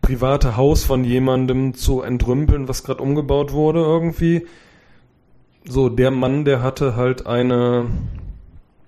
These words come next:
ja, so arbeitsamtsgesponserte Weiterbildungsfirma und hat dann, ja, mitbekommen, dass ich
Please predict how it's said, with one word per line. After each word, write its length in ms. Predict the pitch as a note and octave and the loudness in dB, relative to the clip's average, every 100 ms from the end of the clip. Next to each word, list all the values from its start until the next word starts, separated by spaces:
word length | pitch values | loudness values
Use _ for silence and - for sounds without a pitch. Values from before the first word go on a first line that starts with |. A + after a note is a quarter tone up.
| _ _ - - | _ _ -16 -4
ja, 100 | A2+ | -2
so 200 | G#2 - | 0 -2
arbeitsamtsgesponserte 1400 | A#2 B2+ - - A#2 B2 B2+ - - C3 C3 B2 - A#2 | 0 0 -2 -8 -8 -8 -8 0 2 2 0 -4 -2 -2
Weiterbildungsfirma 1300 | A2 A#2+ C#3 B2 G#2 A2+ A2 A#2 - A#2 A#2 B2 D3+ G3 - _ - - - _ _ - _ _ _ _ - | 0 0 0 0 0 -2 -2 -4 -2 0 2 0 0 -2 -10 _ -20 -20 -20 _ _ -20 _ _ _ _ -14
und 540 | - A#2 B2 A#2+ - | -4 0 0 0 0
hat 280 | C3 - - | 2 0 -2
dann, 500 | B2 A#2+ A#2 A2+ G#2+ F#2 - - | 0 0 0 -2 -6 -10 -10 -4
ja, 100 | A2+ | 0
mitbekommen, 720 | A#2 B2 - - B2 B2 A#2 | 0 2 2 4 2 0 -2
dass 220 | A2+ - | -4 -6
ich 300 | - - - | -8 -14 -16